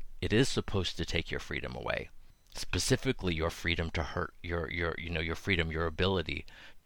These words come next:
to hurt other people. So there's something really interesting going on there with, uh, you know, uh, I'm just thinking, thinking theologically at the moment of,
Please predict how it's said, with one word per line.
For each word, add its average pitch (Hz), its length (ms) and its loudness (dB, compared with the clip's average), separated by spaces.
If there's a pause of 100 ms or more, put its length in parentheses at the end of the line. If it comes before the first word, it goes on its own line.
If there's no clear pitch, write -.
(120)
to 90 180 2
hurt 87 200 4
other 76 200 2
people. - 460 -4 (720)
So - 180 2
there's 104 140 2
something 117 300 4
really 98 200 4
interesting 98 380 0
going 92 240 2
on 101 300 4
there 73 260 4 (320)
with, 90 440 2
uh, 87 300 2 (800)
you 110 100 4
know, 101 60 0 (180)
uh, - 60 2 (580)
I'm 110 260 8
just 104 180 2
thinking, 95 580 0
thinking 92 260 2
theologically 87 640 4
at 78 80 -2
the 85 80 2
moment 69 380 -4
of, - 360 0